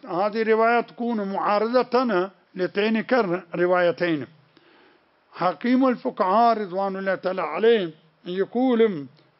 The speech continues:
أن هذه الرواية في صد-، صدرها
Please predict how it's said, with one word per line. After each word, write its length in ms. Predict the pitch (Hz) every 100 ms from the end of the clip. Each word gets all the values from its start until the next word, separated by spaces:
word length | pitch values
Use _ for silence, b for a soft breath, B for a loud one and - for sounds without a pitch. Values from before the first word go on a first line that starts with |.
| -
أن 160 | 180
هذه 680 | 196 185 151 180 262 233 233
الرواية 680 | 220 254 220 233 208 208 180 127 _ b b _
في 460 | 233 247 220 160 160 - _ _ -
صد-، 340 | 208 208 196 180
صدرها 840 | - 226 226 247 220 208 226 165